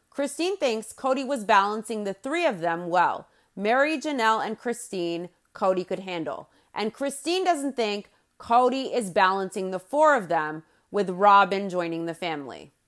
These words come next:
See, Cody was able to give a similar investment level with three wives. With Robin, we know Cody invests more with her and with her kids.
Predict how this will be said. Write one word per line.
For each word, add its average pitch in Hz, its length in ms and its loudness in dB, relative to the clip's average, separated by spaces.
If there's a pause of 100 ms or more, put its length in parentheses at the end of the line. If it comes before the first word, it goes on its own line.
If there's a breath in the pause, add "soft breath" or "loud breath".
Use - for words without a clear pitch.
See, 320 540 0 (240)
Cody 370 380 4
was 403 220 -4
able 247 340 2
to 277 140 -6
give 208 500 2
a 208 80 -6
similar 240 500 -2
investment 202 640 -2
level 214 400 2
with 190 260 -4
three 208 400 -6
wives. 185 600 2 (320 soft breath)
With 240 220 0
Robin, 247 680 4
we 247 220 -4
know 277 280 2
Cody 262 520 0
invests 214 720 0
more 233 320 0
with 214 180 -4
her 170 220 -4
and 170 180 -4
with 165 200 -4
her 160 160 -8
kids. 151 500 -6